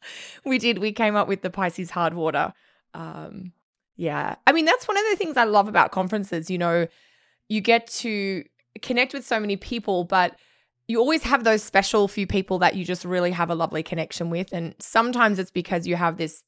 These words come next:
chart thing in common or you have this other thing in common. And it's just great to be, I'm thinking of your wife right now, Austin, who has, <laughs> who she and I do share a love of Pisces hard water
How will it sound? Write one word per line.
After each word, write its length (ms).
chart 280
thing 220
in 160
common 480
or 120
you 160
have 220
this 240
other 220
thing 240
in 140
common. 460
And 140
it's 160
just 180
great 340
to 100
be, 280
I'm 100
thinking 320
of 80
your 100
wife 460
right 220
now, 300
Austin, 400
who 320
has, 300
<laughs> 40
who 180
she 280
and 120
I 160
do 220
share 320
a 40
love 200
of 120
Pisces 340
hard 220
water 340